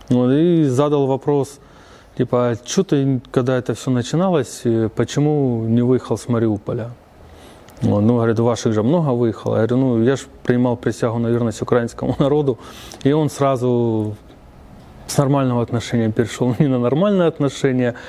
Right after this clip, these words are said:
позвал инспектора, говорит, «Все, забирайте его, разговаривать с ним больше не о чем». Тот же самый, как, типа, шмон,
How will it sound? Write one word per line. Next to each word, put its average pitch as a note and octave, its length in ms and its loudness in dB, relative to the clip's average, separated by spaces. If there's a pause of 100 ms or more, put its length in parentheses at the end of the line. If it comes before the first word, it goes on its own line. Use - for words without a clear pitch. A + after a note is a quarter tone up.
(280)
позвал B2 440 2
инспектора, D3 800 -2 (320)
говорит, B2+ 200 0
«Все, B2+ 180 0
забирайте C3 580 0
его, A#2+ 340 0
разговаривать A#2+ 500 -2
с - 80 -10
ним A2+ 180 -2
больше A2+ 320 -2
не A2 120 0
о A2 80 -6
чем». - 180 -10 (4000)
Тот F#3 140 4
же D#3+ 100 0
самый, C#3+ 540 2
как, - 340 -4 (840)
типа, B2+ 380 0
шмон, G#2 480 -2